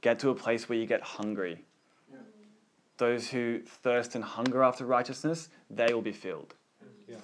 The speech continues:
Speaker 1: Thirst and hunger. They're like, like deep sensual words. You're just like, "Oh, I just need it. I need righteousness." You know what I mean? Get to that place and just, like, I keep saying it, but watch what happens.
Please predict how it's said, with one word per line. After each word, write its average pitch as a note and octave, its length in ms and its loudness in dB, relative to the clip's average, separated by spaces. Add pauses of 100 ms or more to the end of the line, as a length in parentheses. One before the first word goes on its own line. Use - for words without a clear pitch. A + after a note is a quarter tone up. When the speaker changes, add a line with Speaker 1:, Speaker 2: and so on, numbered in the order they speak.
Speaker 1:
Thirst B2+ 380 6
and A#2 120 -4
hunger. G#2+ 480 -2
They're G2+ 120 -4
like, A#2 240 -6
like A#2 220 -4
deep C3 280 -2
sensual A2+ 560 -6
words. G2 360 0
You're G2+ 100 -10
just G2+ 160 -12
like, F#2 120 -8 (140)
"Oh, - 360 -12
I - 40 -16
just - 160 -16
need B2 400 4
it. B2+ 120 4
I G#2 120 -8
need A#2+ 320 0
righteousness." G#2+ 840 -2 (520)
You A2+ 80 -6
know A2+ 40 -2
what A2+ 80 0
I A#2 40 0
mean? A#2 340 0 (340)
Get B2+ 180 6
to C3 100 -2
that A#2 200 6
place G#2+ 560 4 (640)
and A#2+ 120 -10
just, - 400 -4 (100)
like, A#2 260 2
I A#2+ 120 0
keep D#3 240 2
saying B2 380 4
it, B2 180 4 (640)
but A#2+ 200 4
watch A#2+ 420 4
what B2 180 2
happens. A2 520 -2